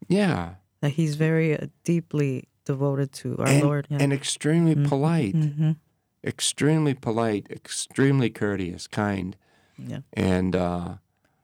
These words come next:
Speaker 1: and I really believe that, uh, evil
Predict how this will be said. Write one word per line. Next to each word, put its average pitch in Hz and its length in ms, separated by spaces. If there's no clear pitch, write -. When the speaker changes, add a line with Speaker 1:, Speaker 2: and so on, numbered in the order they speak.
Speaker 1:
and 104 140
I 107 60
really 147 280
believe 107 400
that, 101 240
uh, - 280
evil 123 520